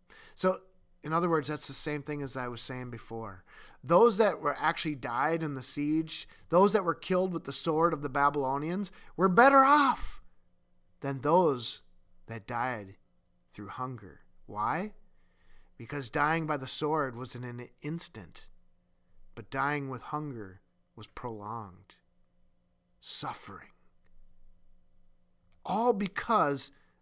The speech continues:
of a lack of fearing Almighty God. Think about that.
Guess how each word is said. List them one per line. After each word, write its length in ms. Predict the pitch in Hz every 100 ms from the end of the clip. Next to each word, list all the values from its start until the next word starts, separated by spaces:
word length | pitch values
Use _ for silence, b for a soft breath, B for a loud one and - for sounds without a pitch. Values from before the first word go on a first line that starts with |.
| -
of 160 | 143
a 100 | 139
lack 640 | 123 127 151 165 90 - - _ _ _ _
of 240 | 131 127 - -
fearing 720 | - - 165 160 110 92 92 _ _ _ _ _ -
Almighty 460 | 147 131 127 123
God. 560 | 123 123 117 104 - - _ _ _ _ _ _ _ _ _ _ _ _ -
Think 180 | 143
about 320 | 139 123 101 -
that. 220 | 92